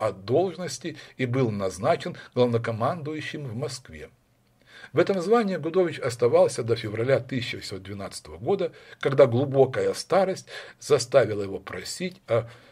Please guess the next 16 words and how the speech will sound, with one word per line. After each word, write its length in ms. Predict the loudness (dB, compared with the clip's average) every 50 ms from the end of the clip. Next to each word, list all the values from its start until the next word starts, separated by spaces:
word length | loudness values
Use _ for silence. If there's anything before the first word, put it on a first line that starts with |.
| _ _ _ _ _ _ _ _ _ _ _
совершенном 880 | -6 -2 0 0 0 -2 0 0 0 0 0 -2 -6 -6 -6 -6 -8 -8 _
увольнении 1000 | -6 -4 -2 -2 -2 -2 -4 -4 -6 -6 -6 -8 -10 -12 -12 -12 -14 -14 -16 -20 _ _ _ _ _ _
от 180 | -10 -8 -8 -8
службы. 600 | -8 -8 -10 -12 -14 -14 -14 -16 -16 -20 -20 -20 _ _ _ -6
Император 640 | -6 -4 0 2 4 6 6 4 4 2 -2 -2 -4 -6
изъявил 640 | -6 -4 -4 -2 -2 -2 -4 -2 -2 -2 -2 0
на 140 | 0 0 2
это 260 | 2 2 2 2 -2
согласие 680 | -4 -4 -6 -8 0 6 6 6 6 6 0 -4 -4 -6
и 220 | -6 -6 -10 -10
пожаловал 680 | -6 -6 -6 -2 4 6 6 8 8 6 4 0 -4
фельдмаршалу 840 | -6 -10 -14 -16 -16 -8 -2 0 2 2 0 -2 -8 -8 -8 -8 -10 -12 -16 -20 -18
свой 340 | -12 -6 -2 -2 -2 -2
портрет, 540 | -4 -4 -6 -6 -6 -10 -16 -14 -14 -14 -14 -16 -20 _ _ _ _ _ _
усыпанный 500 | -10 -6 -6 -4 -2 0 0 0 -2 -4
бриллиантами 1000 | -4 -6 -8 -8 -6 -6 -4 -2 -2 -2 -2 -4 -6 -8 -8 -6 -6 -8 -10